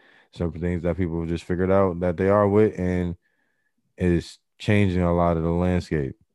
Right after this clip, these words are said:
especially when you talk about big names like her, um, making the decision that she's making.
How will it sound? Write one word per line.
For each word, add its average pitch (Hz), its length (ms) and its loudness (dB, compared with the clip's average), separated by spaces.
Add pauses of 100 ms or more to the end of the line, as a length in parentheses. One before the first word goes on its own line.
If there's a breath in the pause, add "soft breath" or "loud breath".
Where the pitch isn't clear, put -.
(520)
especially 82 440 -4
when 80 100 -4
you 82 80 -4
talk 82 140 -4
about 73 240 -4
big 80 180 -2
names 78 260 -4
like 73 200 -6
her, 76 260 -4 (1080)
um, 71 480 -8 (440)
making 76 260 -6
the 73 60 -6
decision 73 360 -8
that 71 120 -10
she's 73 180 -12
making. 69 380 -10